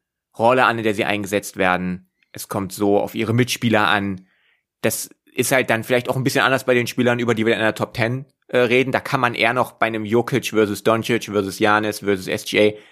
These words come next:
kannst du mehr, glaub ich, die Spieler einfach im Vakuum betrachten, weil du mit diesen Spielern anfängst und dann das Team baust. Aber wenn du über Durant, Davis, Leonard, Booker, Cunningham und so redest, da kommt es noch eher auf die Rahmenbedingungen an, weil es einfach nicht so gute Spieler sind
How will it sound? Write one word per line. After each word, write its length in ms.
kannst 260
du 60
mehr, 240
glaub 220
ich, 220
die 200
Spieler 280
einfach 220
im 140
Vakuum 380
betrachten, 640
weil 240
du 120
mit 220
diesen 200
Spielern 300
anfängst 680
und 220
dann 160
das 160
Team 180
baust. 380
Aber 600
wenn 140
du 60
über 140
Durant, 480
Davis, 380
Leonard, 400
Booker, 260
Cunningham 460
und 80
so 80
redest, 400
da 140
kommt 260
es 160
noch 260
eher 200
auf 120
die 120
Rahmenbedingungen 640
an, 380
weil 160
es 60
einfach 220
nicht 160
so 80
gute 240
Spieler 280
sind 280